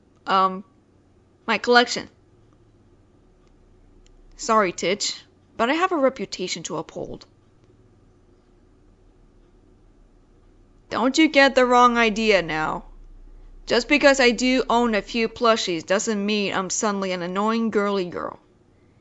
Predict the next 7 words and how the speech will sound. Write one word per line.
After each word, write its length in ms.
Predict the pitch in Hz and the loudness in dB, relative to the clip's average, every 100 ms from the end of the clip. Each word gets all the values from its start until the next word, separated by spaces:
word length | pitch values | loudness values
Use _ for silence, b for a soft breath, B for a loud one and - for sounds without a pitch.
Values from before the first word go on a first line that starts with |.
| _ _ - | _ _ -8
I'm 160 | 202 | -6
still 260 | 202 233 220 | -2 2 0
tough. 520 | 220 233 185 - - _ _ _ _ _ _ _ _ _ _ _ | 0 2 2 0 -12 _ _ _ _ _ _ _ _ _ _ _
And 180 | 214 220 | 0 4
mean! 380 | 269 320 277 - - - - - - - - - | 8 8 4 -2 -18 -20 -20 -20 -20 -20 -20 -16
And... 300 | - 208 214 - - - - - - - - _ _ _ _ _ - | 2 2 2 -2 -20 -20 -20 -20 -20 -20 -20 _ _ _ _ _ -6
Huh? 220 | 196 254 | -2 -2